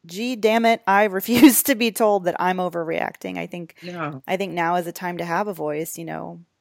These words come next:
Speaker 1: my mom asked me if I could stop posting on Facebook, and I was like, "Uh, no." <laughs>
Speaker 2: No.
Speaker 1: She's like, "Can't you just get a blog and share your opinions there?"
Speaker 2: Nope.
Speaker 1: I'm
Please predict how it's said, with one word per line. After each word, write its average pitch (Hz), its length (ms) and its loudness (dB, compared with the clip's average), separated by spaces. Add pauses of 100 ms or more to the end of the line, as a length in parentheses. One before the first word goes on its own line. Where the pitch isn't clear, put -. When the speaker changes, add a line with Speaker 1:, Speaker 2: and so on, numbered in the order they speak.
Speaker 1:
my 175 120 -4
mom 175 240 -4
asked 175 260 -6
me 180 80 -10
if 170 120 -8
I 165 40 -4
could 160 140 -10
stop - 240 -4
posting 175 340 -8
on 170 100 -8
Facebook, - 460 -8
and 156 100 -10
I 160 60 -4
was 165 160 -6
like, 165 260 -4
"Uh, 156 120 0
no." 156 680 4
<laughs> 285 40 0 (400)
Speaker 2:
No. 320 120 -4 (140)
Speaker 1:
She's - 100 -2
like, 226 180 0 (220)
"Can't - 260 -10
you 285 60 -8
just 285 240 -2
get 233 140 2
a 156 40 0
blog 180 540 2
and 170 80 -8
share 202 180 -2
your 175 140 0
opinions 170 440 -8
there?" 175 320 -2
Speaker 2:
Nope. 185 200 -2 (340)
Speaker 1:
I'm 453 80 0